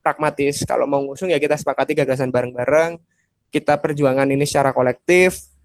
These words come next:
eh, kita bentuk nanti pun, eh, strukturnya secara profesional, kita kerja untuk menghasilkan impact bukan atas dasar kepentingan golongan gitu. Ya udah kalau mau, mau mengusung, mau nggak mau ya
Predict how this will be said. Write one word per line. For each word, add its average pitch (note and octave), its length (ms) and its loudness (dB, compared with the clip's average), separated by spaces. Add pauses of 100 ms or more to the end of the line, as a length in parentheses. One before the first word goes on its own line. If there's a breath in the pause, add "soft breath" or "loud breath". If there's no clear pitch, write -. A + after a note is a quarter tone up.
(200)
eh, C3 640 2
kita D#3 240 0
bentuk C#3+ 400 0
nanti D#3 640 0
pun, E3+ 320 -2
eh, - 320 0
strukturnya C#3+ 400 0
secara C3+ 240 0
profesional, C#3 800 0
kita D3 240 -2
kerja D3+ 400 0
untuk D3 240 -4 (160)
menghasilkan C#3 720 0
impact D#3 400 -2 (160)
bukan C3+ 320 -2
atas C3 320 -4
dasar C3+ 320 0
kepentingan C#3 560 -2
golongan C3 400 2
gitu. B2 320 -4 (480 loud breath)
Ya D3 80 2
udah F3+ 160 4
kalau D3+ 160 4
mau, C#3+ 560 2
mau C#3+ 320 2
mengusung, C#3+ 480 -2
mau F3 80 4
nggak D3+ 160 2
mau C#3+ 160 4
ya D3 160 4